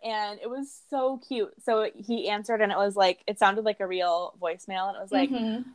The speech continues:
Speaker 1: "Hi, you've reached Liam Payne. Uh, would you like to hear a bit of my new song, First Time?" Or something like that.
Speaker 2: Yeah.
Speaker 1: And then they played, like, a ten-second clip of the song, and then he talked a little bit after. He didn't say much, but he was like,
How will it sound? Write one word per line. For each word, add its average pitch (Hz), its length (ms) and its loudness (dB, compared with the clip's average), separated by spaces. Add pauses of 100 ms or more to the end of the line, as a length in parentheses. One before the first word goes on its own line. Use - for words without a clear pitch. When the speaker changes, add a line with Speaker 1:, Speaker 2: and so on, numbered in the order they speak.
(100)
Speaker 1:
"Hi, 294 200 10
you've 214 220 -4
reached 254 260 -6
Liam 262 320 -2
Payne. 208 460 -2 (100)
Uh, 190 220 6
would 208 140 6
you 254 80 -2
like 247 200 2
to 247 60 -4
hear 233 240 4
a 254 40 0
bit 226 140 2
of 240 100 0
my 208 120 0
new 196 240 -2
song, 208 480 2
First 208 300 2
Time?" 240 420 4 (420)
Or 208 80 8
something 208 320 8
like 170 220 2
that. 139 320 2
Speaker 2:
Yeah. 226 400 10
Speaker 1:
And 214 100 6
then 202 140 4
they 196 140 4
played, 185 560 6
like, 180 180 2
a 160 260 4
ten-second 170 600 -4
clip - 220 -2
of 165 100 -4
the 165 80 -12
song, 165 380 4
and 185 180 2
then 170 120 0
he 185 120 -6
talked 165 280 6
a 156 40 -14
little 151 220 -6
bit 151 180 0
after. 165 400 0
He 214 100 0
didn't 214 220 -6
say 196 140 6
much, 156 260 -4
but 165 100 -10
he 165 140 -8
was 156 120 -8
like, 156 220 -2